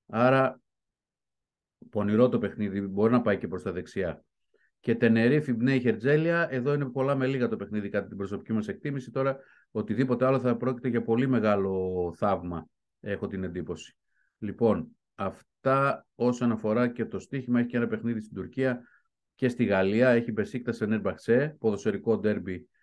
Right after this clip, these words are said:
όπως γράφω και στους μπεταράδες και στο bet home dot G R.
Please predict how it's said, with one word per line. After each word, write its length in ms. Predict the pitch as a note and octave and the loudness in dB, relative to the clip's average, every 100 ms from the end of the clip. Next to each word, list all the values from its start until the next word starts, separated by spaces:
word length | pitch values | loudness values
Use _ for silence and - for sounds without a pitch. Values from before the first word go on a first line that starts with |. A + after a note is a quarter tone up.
| _ _ | _ _
όπως 300 | A2 G#2+ G2 | -4 -2 -2
γράφω 320 | G2+ G#2+ G2+ | 2 2 0
και 100 | G2+ | -8
στους 140 | F2+ | -8
μπεταράδες 520 | F2+ F2+ F#2+ G#2 G2 - | -8 -2 0 0 -2 -2
και 140 | C#3 | -4
στο 240 | C3 A#2+ G#2+ | 0 0 2
bet 140 | A2 - | 0 2
home 280 | A2+ G#2+ F#2 F#2 | 2 2 0 -6
dot 500 | F#2 F#2 F2+ F2 E2 | -4 -4 -2 -4 -6
G 280 | F2 G2 | -4 0
R. 80 | B2 | 2